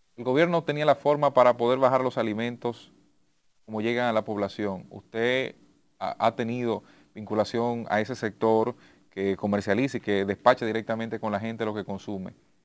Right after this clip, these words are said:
¿Es posible eso? ¿Hay algún mecanismo que usted entienda de acercamiento entre el productor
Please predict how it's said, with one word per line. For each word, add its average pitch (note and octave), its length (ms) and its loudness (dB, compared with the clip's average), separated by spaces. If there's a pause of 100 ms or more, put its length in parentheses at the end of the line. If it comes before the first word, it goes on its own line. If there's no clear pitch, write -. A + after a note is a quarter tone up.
(260)
¿Es F3+ 180 -2
posible E3 600 0
eso? E3 180 -4
¿Hay D#3 80 2
algún D#3 320 0
mecanismo C#3 600 -4 (400)
que B2+ 80 -6
usted C#3 300 0
entienda C3+ 520 -2
de A#2+ 60 4
acercamiento B2 840 -2
entre A2+ 320 2
el A2 100 4
productor D3+ 760 4